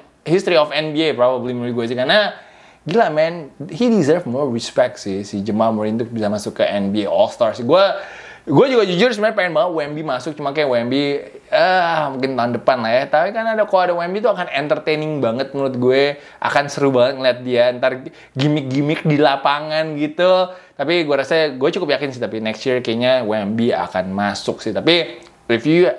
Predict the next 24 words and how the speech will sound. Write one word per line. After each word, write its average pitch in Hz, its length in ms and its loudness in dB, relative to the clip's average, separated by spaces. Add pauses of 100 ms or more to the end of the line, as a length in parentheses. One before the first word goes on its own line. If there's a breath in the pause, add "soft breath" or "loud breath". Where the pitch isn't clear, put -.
(140)
ask 160 320 0
me 180 160 0
siapa 160 640 2
yang 135 80 -8
kena 135 240 -8
snub, 190 560 0 (600 soft breath)
menurut 131 320 0
gue 120 160 -6
Jamal 120 240 2
Murray 113 240 -4
sih 98 160 -6
kena 98 400 -6
snub 92 480 -6
sih 82 240 -10
menurut 85 320 -12
gue. 85 160 -6 (400 loud breath)
So, 240 400 2
sekarang 233 240 2
kita 233 80 4
akan 220 160 0
pindah 214 160 4
ke 202 160 -2
Eastern 208 320 -2
Conference. 190 560 -2